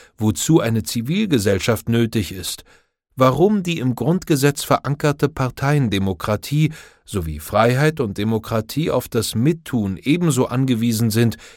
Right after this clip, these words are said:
wie auf die Verteidigung ihrer Grenzen, interessierte die wenigsten. Selten war eine Gesellschaft so unpolitisch,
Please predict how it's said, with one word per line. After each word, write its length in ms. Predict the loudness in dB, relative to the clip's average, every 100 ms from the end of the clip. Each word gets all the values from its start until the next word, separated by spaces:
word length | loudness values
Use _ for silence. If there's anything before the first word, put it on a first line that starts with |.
| _
wie 140 | 2
auf 160 | 2 0
die 100 | -6
Verteidigung 720 | -6 -6 0 2 2 2 0
ihrer 280 | -4 -8 -8
Grenzen, 580 | -2 0 0 -2 -4 -4 -16 _ _ _
interessierte 640 | -2 0 0 0 -2 -2
die 160 | 0 0
wenigsten. 580 | -2 -4 -10 -12 -14 -18 _ _ _ _ _ _ _ _ _ _ _ _
Selten 640 | 0 2 2 0 0 0
war 160 | 0
eine 180 | -2 -2
Gesellschaft 640 | -2 0 0 2 0 0 0
so 140 | -2
unpolitisch, 800 | 0 0 2 2 2 2 -2 -2